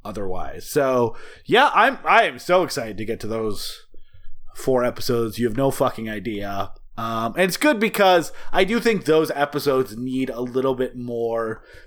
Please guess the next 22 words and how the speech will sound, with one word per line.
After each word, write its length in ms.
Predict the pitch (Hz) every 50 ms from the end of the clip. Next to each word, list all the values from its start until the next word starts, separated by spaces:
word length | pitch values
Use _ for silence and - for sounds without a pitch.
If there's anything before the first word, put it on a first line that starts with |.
| - -
time 380 | - - 151 151 151 143 143 135
to 100 | - 139
digest 840 | 120 131 131 127 120 110 - - 135 143 175 202 - - - - -
than, 320 | 139 123 120 113 110 107
than 220 | 110 123 120 120
most 360 | 120 120 120 127 127 - - 117
of 100 | 101 95
these 320 | 113 123 131 147 156 -
did. 320 | - 180 196 202 196 180
So 380 | - - - 143 123 123 107 - - - - - -
I 100 | 123 143
think 160 | 147 143 127
spending 480 | - - - 143 143 143 139 131 123 123
the 100 | 117 117
entirety 460 | 117 110 - 123 120 117 113 113 107
talking 340 | - 127 113 110 - - 117
about 220 | 104 107 101 -
those 160 | 117 104 -
four 240 | - - 120 110 107
episodes, 640 | 110 107 - - - - 110 101 101 90 - - -
uh, 220 | - 110 104 92 92
feels, 520 | - - 117 104 101 95 95 87 -